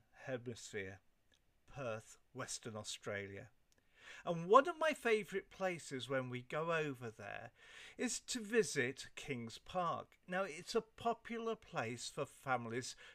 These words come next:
to take a picnic and enjoy the fresh air,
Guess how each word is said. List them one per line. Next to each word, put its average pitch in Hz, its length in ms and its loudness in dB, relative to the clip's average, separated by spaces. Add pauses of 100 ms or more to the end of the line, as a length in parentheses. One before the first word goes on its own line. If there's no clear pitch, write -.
to 247 120 -6
take 131 300 0
a 156 80 -2
picnic 110 580 -8 (320)
and 240 460 4
enjoy 175 560 0
the 160 160 -6
fresh 147 480 -2
air, 120 160 2